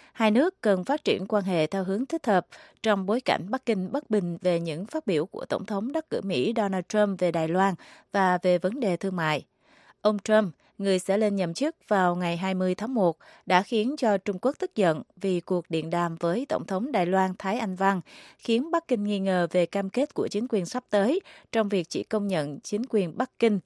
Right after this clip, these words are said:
chứ không phải là Đài Loan, theo chính sách một Trung Quốc. Ông Trump đã để ngỏ khả năng gặp gỡ bà Thái Anh Văn nếu bà đến thăm Hoa Kỳ sau khi ông tuyên thệ nhậm chức.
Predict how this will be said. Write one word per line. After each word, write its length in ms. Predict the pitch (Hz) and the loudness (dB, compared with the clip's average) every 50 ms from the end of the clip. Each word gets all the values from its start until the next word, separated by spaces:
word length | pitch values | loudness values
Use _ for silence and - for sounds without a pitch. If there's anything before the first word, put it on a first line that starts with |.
| _ _ | _ _
chứ 140 | - - 240 | -10 -8 -6
không 200 | - 233 208 190 | -4 -4 -2 -2
phải 220 | - - - 139 | -2 -2 -2 0
là 120 | 196 214 185 | -2 0 0
Đài 180 | 170 165 160 | 0 0 0
Loan, 260 | 156 170 185 190 196 180 - _ _ _ _ _ - | 2 4 4 4 4 2 -2 _ _ _ _ _ -8
theo 200 | - 202 185 180 | -4 0 0 0
chính 180 | 175 - 190 220 | 0 -2 -6 -6
sách 220 | - 285 285 302 _ _ - | -4 -4 -6 -6 _ _ -8
một 180 | 185 175 156 - _ _ - | -6 -6 -6 -8 _ _ -6
Trung 120 | 196 185 - | -6 -4 0
Quốc. 200 | - 262 339 - _ _ _ _ _ _ _ - - - - - - - | 2 2 2 2 _ _ _ _ _ _ _ -20 -20 -20 -20 -20 -8 -4
Ông 160 | - 269 247 240 | -2 -2 0 0
Trump 360 | - 254 240 233 226 226 202 | 2 2 2 2 2 0 2
đã 220 | 190 180 180 214 | 2 2 2 2
để 180 | 214 180 139 - | 2 2 2 2
ngỏ 240 | 196 180 127 107 185 | 0 0 -2 -2 -2
khả 160 | - - - | -2 -4 -4
năng 280 | 180 196 202 196 185 | -2 -2 -2 -2 -2
gặp 160 | 180 196 170 - - | -2 -2 -4 -4 -2
gỡ 260 | 170 143 135 127 196 | 0 0 2 2 0
bà 300 | - 214 208 180 170 165 | 0 -2 -2 -2 -2 -4
Thái 180 | - - 180 214 | -4 -6 -4 -4
Anh 160 | 226 202 196 | -4 -4 -2
Văn 240 | 190 208 208 208 170 - _ - - - _ - | 0 0 2 0 0 -4 _ -16 -20 -20 _ -4
nếu 340 | 185 190 185 208 269 311 320 | 0 0 2 2 2 0 2
bà 180 | 208 180 175 170 | 2 2 2 2
đến 260 | 160 175 170 233 302 - | 0 -2 -2 -4 -4 -4
thăm 180 | 233 208 196 | -4 -2 -2
Hoa 120 | 196 196 185 | -2 -4 -2
Kỳ 320 | - 196 185 180 170 151 - _ _ - | -2 0 0 0 0 -2 -4 _ _ -10
sau 240 | - - 208 190 | -4 -2 0 0
khi 220 | 180 - 202 190 175 | 0 0 0 0 0
ông 280 | - - 185 185 175 | 0 0 0 -2 -2
tuyên 240 | 175 - 190 180 180 | -4 -4 -4 -4 -4
thệ 220 | - 170 156 143 156 | -4 -4 -2 -2 -2
nhậm 160 | 165 156 151 | -4 -6 -4
chức. 220 | - 269 330 - | -2 -2 -2 -2